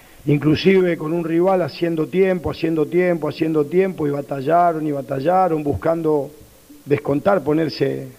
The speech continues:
por lo menos en empate. Entonces, a mí las energías de, de,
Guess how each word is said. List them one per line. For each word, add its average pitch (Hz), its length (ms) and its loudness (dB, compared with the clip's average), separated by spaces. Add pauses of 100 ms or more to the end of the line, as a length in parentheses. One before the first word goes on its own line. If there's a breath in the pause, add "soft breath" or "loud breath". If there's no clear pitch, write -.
por 135 120 -2
lo 139 100 2
menos 160 300 4
en 139 60 0
empate. 175 440 0 (560 soft breath)
Entonces, 160 560 0 (180)
a 139 120 -4
mí 190 500 2
las 135 200 -2
energías 151 580 2
de, 135 340 -8 (200)
de, 123 300 -12